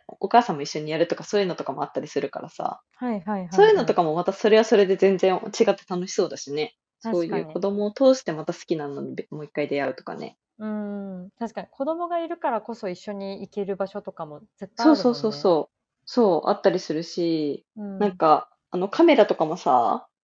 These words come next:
Speaker 2: うんうんうん。
Speaker 1: なんかもう、大学生の時買って全然もう、全然使ってなかったんだけどさ、
Speaker 2: はいはい。
Speaker 1: やっぱさ、上手に撮りたくない？子供とか思い出して。
Speaker 2: いや、そうだよね。
Speaker 1: そう。で、なんか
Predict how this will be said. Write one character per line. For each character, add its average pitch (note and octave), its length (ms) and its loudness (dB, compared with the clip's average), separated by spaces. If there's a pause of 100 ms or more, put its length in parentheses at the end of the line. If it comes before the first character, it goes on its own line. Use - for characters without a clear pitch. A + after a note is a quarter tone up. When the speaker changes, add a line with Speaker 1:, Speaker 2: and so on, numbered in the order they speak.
(140)
Speaker 2:
う A3+ 40 -14
ん A3+ 40 -6
う - 20 -6
ん G#3+ 40 -6
う - 20 -8
ん。 - 20 -8
Speaker 1:
な G#3+ 80 4
ん G3+ 80 2
か E3 120 2
も F3 380 2 (400)
う、 - 60 -20 (120)
大 A#3+ 140 10
学 E4 160 6
生 C#4 160 8
の F#3 100 4
時 - 180 -14
買 - 180 -4
っ - 20 -20
て G#3+ 120 -10
全 G#3 140 2
然 A3+ 180 4
も A3 200 0 (120)
う、 F#3+ 40 -8 (120)
全 A3+ 160 2
然 - 0 -
使 A#3+ 200 -4
っ - 40 -12
て B3 100 0
な B3 80 2
か A#3+ 80 4
っ - 80 -4
た E3 100 0
ん D3+ 60 -2
だ - 60 -2
け - 100 -4
ど - 80 -2
さ、 - 160 2
Speaker 2:
は D3 400 4
い A3+ 40 -16
は G3+ 100 -14
い。 F#3 40 -18 (420)
Speaker 1:
や C4+ 100 -8
っ - 100 -16
ぱ D4+ 100 -4
さ、 A#3+ 140 6
上 A3 240 6
手 C4+ 100 6
に B3 120 6
撮 G3+ 100 -6
り G3 80 4
た G#3+ 140 0
く A3 100 4
な A3 140 6
い？ A#3 80 4
子 G#3 100 2
供 F3+ 340 4
と - 120 -6
か D3+ 100 2
思 D#3 160 -2
い E3+ 60 -2
出 F#3+ 80 -2
し B3 180 -8
て。 D#4+ 220 0
Speaker 2:
い D#4 40 2
や、 D4+ 120 2
そ F#4 60 0
う - 20 -6
だ D#4+ 100 -2
よ C4 180 -6
ね。 C4 600 -6
Speaker 1:
そ C4 460 8
う。 - 60 -4
で、 G4+ 280 10
な G3+ 120 4
ん F#3+ 60 -4
か - 320 4